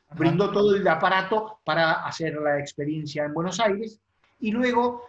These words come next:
Speaker 2: fue invitado a dos diferentes contextos, uno en, en Alemania, en Berlín, que también era, eh, un encuentro teatral,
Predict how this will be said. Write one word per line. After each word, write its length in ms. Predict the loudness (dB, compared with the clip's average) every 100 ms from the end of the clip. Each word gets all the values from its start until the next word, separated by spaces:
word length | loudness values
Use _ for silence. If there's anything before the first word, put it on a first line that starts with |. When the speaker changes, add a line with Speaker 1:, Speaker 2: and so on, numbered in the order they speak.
| -10
Speaker 2:
fue 200 | 2 2
invitado 500 | 2 2 4 6 6
a 60 | 4
dos 180 | 2 0
diferentes 560 | 0 0 0 0 -2
contextos, 540 | -4 -4 -4 -4 -6 -2
uno 280 | 0 0 0
en, 300 | -2 -6 -8 _ _ -6
en 120 | -2
Alemania, 500 | -2 0 0 0 0
en 60 |
Berlín, 580 | -2 -2 0 -2 -4 -10
que 80 | -12
también 340 | -8 -2 0 2
era, 340 | 4 2 0
eh, 240 | -4 -6 -6
un 140 | -6
encuentro 460 | -6 -2 -2 -2 -4
teatral, 560 | -6 -2 -2 -2 -6